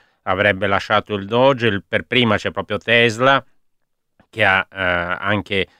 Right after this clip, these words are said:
nei dati pubblicati ieri ha visto calare le vendite in Europa del quarantanove per cento dopo il crollo, eh, in Cina, e quindi il ritorno di Trump, eh, di Musk alla guida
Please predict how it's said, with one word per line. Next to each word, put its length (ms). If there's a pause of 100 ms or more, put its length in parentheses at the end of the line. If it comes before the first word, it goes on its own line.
(180)
nei 240
dati 720
pubblicati 600
ieri 300
ha 60
visto 300
calare 340
le 140
vendite 540 (320)
in 160
Europa 500
del 260
quarantanove 680
per 180
cento 440
dopo 260
il 100
crollo, 540 (280)
eh, 280
in 340
Cina, 520
e 100
quindi 380
il 100
ritorno 640
di 160
Trump, 540
eh, 140
di 120
Musk 500 (380)
alla 220
guida 440